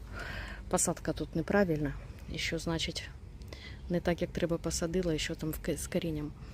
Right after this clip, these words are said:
Е, слимаки, слимаки. А цього року були не слимаки. Бо коли з'явилися бутони, я так тішилась і чекала на ці квіточки, обожнюю його квіточки.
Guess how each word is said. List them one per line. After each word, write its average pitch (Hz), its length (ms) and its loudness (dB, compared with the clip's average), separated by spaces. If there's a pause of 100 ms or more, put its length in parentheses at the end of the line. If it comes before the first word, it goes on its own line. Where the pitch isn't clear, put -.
(1000)
Е, 202 160 8
слимаки, 226 480 8
слимаки. 220 640 8 (480)
А 202 80 8
цього 262 260 12
року 285 240 6
були 226 240 10
не 220 120 10
слимаки. 208 640 6 (380)
Бо 185 120 4
коли 233 240 12
з'явилися 185 560 8
бутони, 233 540 6 (1300)
я 196 120 2
так - 300 -2 (220)
тішилась 226 720 2 (1000)
і 185 80 0
чекала 185 440 0
на 175 120 0
ці - 160 -4
квіточки, 202 640 -2 (100)
обожнюю 196 600 0
його 185 260 -2 (100)
квіточки. 185 540 -4